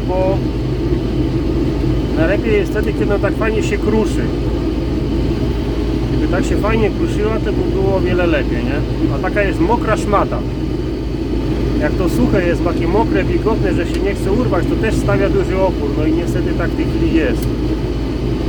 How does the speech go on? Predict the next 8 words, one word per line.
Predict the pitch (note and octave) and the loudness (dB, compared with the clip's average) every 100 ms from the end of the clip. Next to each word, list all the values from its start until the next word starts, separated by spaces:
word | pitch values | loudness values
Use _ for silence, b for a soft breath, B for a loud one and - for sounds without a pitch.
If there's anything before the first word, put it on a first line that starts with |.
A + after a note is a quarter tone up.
| - - - - - - - - - - | 0 0 0 0 0 0 0 0 0 0
Będę | - | 0
tam | - E3 | 0 0
jeszcze | D#3+ D3+ F3+ | 0 2 2
jechał, | F#3 E3 D#3+ D#3+ - F#3+ | 2 2 2 0 0 0
kapnę | F3+ E3 D#3+ D#3 | 0 0 0 2
tam | D3+ C#3+ | 0 0
ze | C#3+ | 0
sto | - | 0